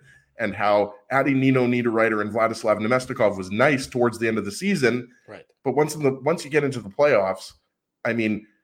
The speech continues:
Speaker 1: all due respect to guys like Niederreiter and, and Namestnikov, you can't compare those guys to Chandler Stevenson and, and Mark Stone and
Speaker 2: Well,
Speaker 1: William
Speaker 2: and,
Speaker 1: Karlsson.
Speaker 2: and, and look, and, and I've been saying this for years now, and you can go back if you wanna go find the old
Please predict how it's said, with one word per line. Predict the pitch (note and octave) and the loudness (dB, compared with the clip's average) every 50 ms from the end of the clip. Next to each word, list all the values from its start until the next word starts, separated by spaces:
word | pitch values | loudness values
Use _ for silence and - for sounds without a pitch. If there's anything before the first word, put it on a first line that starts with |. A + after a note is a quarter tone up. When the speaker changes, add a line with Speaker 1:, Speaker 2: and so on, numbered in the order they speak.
| _ _ _ _ _ _ _ _ - | _ _ _ _ _ _ _ _ 2
Speaker 1:
all | - B2+ C3+ | 4 4 4
due | C3+ C3 A#2 | 4 2 0
respect | B2 A#2 - - B2+ A#2 A#2 - - | -2 -2 -2 2 0 0 0 0 -4
to | A#2 | -2
guys | G#2+ A#2+ A2+ A2 G#2+ A2+ | 2 2 2 2 2 -2
like | G#2+ G2+ | -4 -4
Niederreiter | G#2+ A#2 A2+ A2+ G#2+ G#2+ G#2 G2+ G2+ G2+ G2 G2+ - - | -4 -4 -2 -2 0 2 2 2 2 2 0 0 0 -2
and, | G2 G2 F#2+ F#2+ - | -4 -4 -4 -6 -6
and | - G#2 G#2+ | -6 -4 -2
Namestnikov, | G#2+ A2+ C3 A#2+ - - - G2 - G2+ F2+ F2+ F#2 G#2 | 0 0 0 0 -2 -4 -10 -6 -2 0 0 0 -2 -6
you | G#2+ | -8
can't | - D3 C#3+ C#3 | -4 -2 -2 -2
compare | C3+ C#3+ A2+ - A#2+ A#2 A#2 | -2 -4 -6 -4 -2 -2 0
those | A2 A#2 A2 F#2 | 0 -2 -2 -2
guys | F2+ G#2+ G2+ F#2+ G2 G2 G2 - | 0 2 2 4 2 0 -2 -6
to | - A2+ G2+ F#2+ F#2 F2+ F2+ - - _ _ | -6 -4 -4 -2 -2 -4 -6 -8 -12 _ _
Chandler | - - C3+ A#2 A2+ G#2+ G#2 G2+ | -4 0 2 2 2 2 0 -4
Stevenson | - - - A2 G#2 G2 G#2 G2 G2 - G2+ F#2 F#2 F#2 F#2+ | -6 -6 -4 -4 -4 -2 -4 -6 -4 -2 -2 -2 -2 -4 -6
and, | F2+ F2 F2 F#2+ | -8 -8 -10 -10
and | - F2+ F#2+ F#2 | -10 -8 -6 -2
Mark | G2 G#2 G2+ G2 - | 0 0 0 0 -2
Stone | - - - G2+ G2 F#2+ F#2+ G2 G2 F#2+ | -8 -8 -4 -4 -2 -2 -2 -2 -4 -4
and | F2+ F#2 | -2 0
Speaker 2:
Well, | - A3+ - | 0 2 2
Speaker 1:
William | G2+ G2 B2 | 0 0 0
Speaker 2:
and, | F3 E3+ - | 0 2 2
Speaker 1:
Karlsson. | G#2 - G2+ F#3 - - - - - - | 2 0 0 0 -2 -8 -16 -10 -2 2
Speaker 2:
and, | F3 F3 D#3+ | 2 4 4
and | D#3+ F3 E3+ E3+ E3+ E3+ | 6 4 4 4 2 0
look, | E3+ D3 - D3 | -2 -2 -2 -4
and, | C#3 C3+ C3 C#3 C#3 C#3 C3+ C3+ C3+ C3+ | -6 -4 -2 -2 -2 -2 -2 -4 -6 -4
and | D3+ D#3 D3 C#3 B2+ C3 | -2 -2 -2 -2 -4 -4
I've | B2+ D3 C#3 | -4 -4 -4
been | C3 D#3 C#3+ | -4 -6 -8
saying | - - F#3 F3+ F3+ | -6 -4 -4 -4 -4
this | E3+ E3 - | -4 -8 -8
for | - - E3 D3 | -8 -8 -6 -6
years | C3+ B2+ B2+ D3+ E3+ E3+ E3 D#3+ B2+ | -6 -6 -4 0 2 2 2 0 -2
now, | B2 A#2+ G#2+ G#2 | -4 -4 -4 -4
and | G#2 A#2 | -4 -6
you | B2 | -8
can | - D3 C3+ | -6 -6 -4
go | C3+ C#3+ E3 | -2 -2 0
back | D3 D3 C#3 C#3+ D3 - C#3 | 2 2 2 2 2 0 -6
if | A#2 | -10
you | A#2+ B2+ | -8 -4
wanna | B2 C3+ C#3 C#3 B2+ | -2 -2 -2 -2 -4
go | A#2+ C3 C#3 | -4 -6 -6
find | C3+ - - C3 C3 C3+ C3+ C3 | -6 -6 -4 -2 -2 -2 -2 -4
the | A#2+ A#2+ | -6 -6
old | B2 C3+ C#3+ C3 A2 | -4 -4 -6 -6 -8